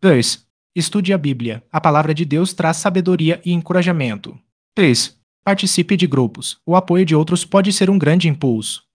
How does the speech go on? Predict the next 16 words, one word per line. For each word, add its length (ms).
Quatro. 320
Pratique 420
a 60
gratidão. 640
Agradecer 540
pelo 240
que 120
você 260
tem 200
ajuda 280
a 20
manter 360
uma 100
perspectiva 720
positiva. 680
Lembre-se, 640